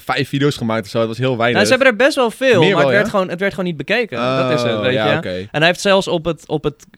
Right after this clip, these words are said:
Speaker 2: kanaal van Kut heeft hij een paar video's gemaakt van
Speaker 1: Ja.
Speaker 2: Erkel met doorlinken naar dat
Speaker 1: Ja,
Speaker 2: kanaal.
Speaker 1: ja, ja, ja.
Speaker 2: Maar uiteindelijk heeft hij wat tienduizend abonnees of zo.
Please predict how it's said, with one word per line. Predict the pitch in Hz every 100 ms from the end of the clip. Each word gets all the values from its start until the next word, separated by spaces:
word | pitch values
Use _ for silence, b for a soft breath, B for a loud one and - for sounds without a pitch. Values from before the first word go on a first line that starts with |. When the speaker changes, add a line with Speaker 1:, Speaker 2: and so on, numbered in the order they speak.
| -
Speaker 2:
kanaal | 139 160 151
van | 156 147
Kut | 165 208
heeft | 190
hij | -
een | 185
paar | 185 180
video's | 175 170 -
gemaakt | 165 165 185
van | 143
Speaker 1:
Ja. | 123
Speaker 2:
Erkel | 156 160 175
met | 165 139 135
doorlinken | 151 156 151 143
naar | 135
dat | 120
Speaker 1:
Ja, | 139 147
Speaker 2:
kanaal. | 131
Speaker 1:
ja, |
ja, | 110
ja. | 101
Speaker 2:
Maar | 98 - 139
uiteindelijk | 165 160
heeft | 160
hij | 151
wat | 151 -
tienduizend | 165 160 160 151
abonnees | 143 165 180
of | -
zo. | 123 120 127